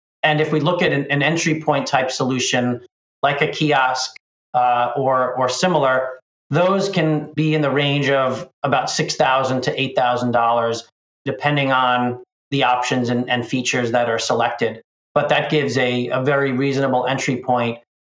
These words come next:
uh, for a, a single use or, uh, an entryway that might, uh, be more of a, again, a simple kiosk form factor, standalone, uh, type of kit.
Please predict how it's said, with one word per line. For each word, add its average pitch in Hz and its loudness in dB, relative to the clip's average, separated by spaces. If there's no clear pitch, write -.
uh, 123 0
for 131 0
a, 123 -2
a 127 -4
single 139 0
use 185 0
or, 123 0
uh, 117 0
an 135 0
entryway 147 0
that 139 0
might, 143 0
uh, 123 2
be 139 -2
more 139 2
of 127 0
a, 131 0
again, 131 0
a 120 0
simple 156 0
kiosk 147 0
form 135 0
factor, 123 0
standalone, 131 0
uh, 117 0
type - -2
of 107 -4
kit. 117 -2